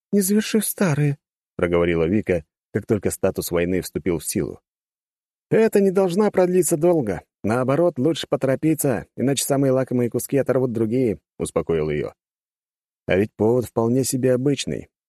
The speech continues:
Они первыми напали на нас без какого-либо предупреждения.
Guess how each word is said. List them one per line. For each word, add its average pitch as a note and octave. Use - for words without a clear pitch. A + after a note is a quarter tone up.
Они C#3
первыми D3
напали A#2+
на A2+
нас G#2+
без E2
какого-либо F#2
предупреждения. F2